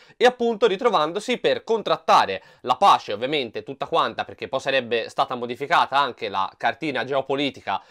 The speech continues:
dell'Europa, si presentarono tutte le grandi potenze come la Gran Bretagna, la Francia, la Russia, la Prussia, la Spagna anche presenti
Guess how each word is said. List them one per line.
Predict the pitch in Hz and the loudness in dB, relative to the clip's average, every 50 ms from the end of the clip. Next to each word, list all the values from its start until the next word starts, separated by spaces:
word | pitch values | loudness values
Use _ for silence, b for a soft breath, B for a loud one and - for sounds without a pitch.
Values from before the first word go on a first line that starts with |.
| B B B B | B B B B
dell'Europa, | 127 151 165 185 226 233 175 123 107 - 175 175 175 B B B | -2 0 0 2 2 2 2 2 0 4 2 2 2 B B B
si | B - 160 151 | B -6 -4 -4
presentarono | 185 190 196 190 - 160 139 131 120 | -2 -2 -2 -2 0 0 0 0 -2
tutte | 120 - 110 | -6 -8 -8
le | 110 113 | -6 -4
grandi | 117 123 131 147 151 | -2 -2 -2 -2 -4
potenze | 165 170 156 139 143 143 - 123 | -4 -2 -2 -2 -2 -2 -6 -10
come | - 113 104 | -14 -12 -10
la | 98 98 | -10 -8
Gran | 101 104 107 110 | -6 -6 -6 -2
Bretagna, | 113 127 127 147 156 147 135 123 120 117 104 | -2 -2 2 4 4 4 4 4 0 -2 -4
la | 104 107 | -4 -4
Francia, | - - 151 147 135 127 120 - - 113 | -2 0 0 2 2 0 -4 -4 -6 -6
la | 113 113 | -6 -4
Russia, | 120 139 156 156 143 - - 127 110 | -4 -4 -4 -4 -6 -8 -6 -4 -2
la | 123 127 | -2 -2
Prussia, | - 190 196 151 120 - - 120 107 107 b b b b b | -2 -4 -6 -6 -8 -8 -2 -2 -2 -2 b b b b b
la | 104 104 | -10 -8
Spagna | - - - 175 156 139 123 117 131 135 | -8 -2 4 6 6 8 6 4 2 0
anche | 120 110 - - 185 | -2 -2 -2 -2 0
presenti | 220 240 190 147 117 120 123 - 226 233 | 0 0 0 0 -2 -2 -4 -4 -6 -6